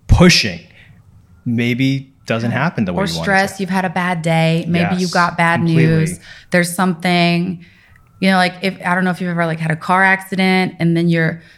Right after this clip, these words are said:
Speaker 2: you know, you're amped up and a few hours later you're jittery and that adrenal, you know, it's just
Speaker 1: Mm-hmm.
Speaker 2: up here. That's what you're doing to yourself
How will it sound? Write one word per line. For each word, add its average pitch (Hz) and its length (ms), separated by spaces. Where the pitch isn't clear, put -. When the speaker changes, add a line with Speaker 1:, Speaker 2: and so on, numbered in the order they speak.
Speaker 2:
you 185 100
know, 175 80
you're 165 200
amped 175 320
up 175 200
and 170 80
a 160 40
few 185 240
hours 175 260
later 175 260
you're 170 140
jittery 170 440
and 165 180
that 160 160
adrenal, 170 800
you 175 80
know, 170 100
it's - 140
just - 140
Speaker 1:
Mm-hmm. 143 100
Speaker 2:
up 170 180
here. 175 560
That's 208 300
what 208 200
you're 202 160
doing 185 440
to 180 140
yourself 160 760